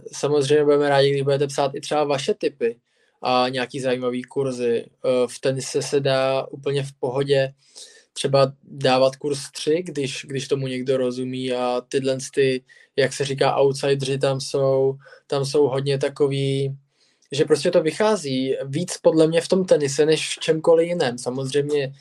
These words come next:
někdy to tak není a častokrát vyhraje jasný favorit a těch favoritů tam je jasných dost, ale tenis je prostě padesát na padesát a není to jako fotbal, kde je vlastně ještě ta remíza.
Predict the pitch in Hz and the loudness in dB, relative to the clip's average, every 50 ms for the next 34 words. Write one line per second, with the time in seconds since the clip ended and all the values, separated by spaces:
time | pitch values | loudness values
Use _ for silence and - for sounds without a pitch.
0 | _ _ _ - 143 135 139 139 139 139 143 151 151 143 - 139 143 147 156 156 | _ _ _ -4 -4 -2 0 0 0 2 2 2 0 0 0 0 0 0 0 0
1 | 147 143 135 131 127 127 135 139 - - - - - _ _ _ _ - - 151 | 0 0 0 0 -2 -6 -8 -12 -20 -20 -20 -20 -20 _ _ _ _ -4 -2 -2
2 | 139 139 - 143 139 143 139 139 135 139 135 135 131 113 135 139 139 139 135 135 | -2 -2 -4 -4 0 2 4 4 4 2 -2 -6 -4 -2 0 2 2 4 4 4
3 | 135 143 - - 135 127 - - 147 139 139 - 131 131 135 143 147 143 131 131 | 2 2 -2 -4 -6 -4 -4 -4 -4 -4 -2 -2 -2 0 2 2 2 2 0 -2
4 | 139 - 135 127 123 120 120 131 135 123 - - - - 135 131 131 131 127 131 | -6 -4 -2 0 0 0 -2 -4 -8 -10 -12 -8 -6 -4 -2 -2 -2 -4 -4 -4
5 | 143 135 135 131 127 131 131 131 127 127 - - - 135 131 135 135 131 - - | -4 -2 -2 -2 0 0 -2 -2 -2 -2 -4 -6 -6 -4 -2 -2 -4 -4 -8 -18
6 | _ _ _ _ _ _ _ _ _ _ - 131 127 143 147 139 - - - - | _ _ _ _ _ _ _ _ _ _ 0 2 2 2 2 -2 -8 -16 -20 -20
7 | _ _ _ _ _ _ _ _ _ - 135 139 139 139 135 139 - _ - 143 | _ _ _ _ _ _ _ _ _ 2 4 4 4 4 2 0 -4 _ -4 -4
8 | 147 156 151 - 160 165 151 143 - 165 - 156 151 147 143 165 156 151 151 143 | -2 -2 -4 -2 0 0 -2 -2 -2 -2 0 0 0 0 0 0 0 0 0 -2
9 | 143 156 151 143 143 - 151 147 156 175 - - - _ _ _ _ _ _ _ | 0 0 -2 -2 -2 -2 -2 -2 -2 -4 -6 -10 -18 _ _ _ _ _ _ _
10 | _ _ 131 127 131 131 139 147 165 202 202 - 165 143 139 - - - 143 127 | _ _ -6 -4 -4 -2 -2 -4 -4 -2 0 0 0 0 -2 -6 -8 -6 -6 -4
11 | 127 127 123 123 123 127 131 127 127 123 123 127 123 123 - - - 135 127 131 | -2 0 -2 -2 -2 -2 -4 -4 -2 -2 -2 -2 -2 -4 -4 -6 -8 -4 -4 -4
12 | 127 - - - 135 131 131 127 131 - - - 143 143 139 135 135 127 127 123 | -4 -4 -6 -6 -4 -2 -2 -2 -2 -4 -4 -6 -4 -2 -2 -2 -2 -4 -6 -10
13 | 123 117 120 113 107 | -14 -12 -12 -12 -14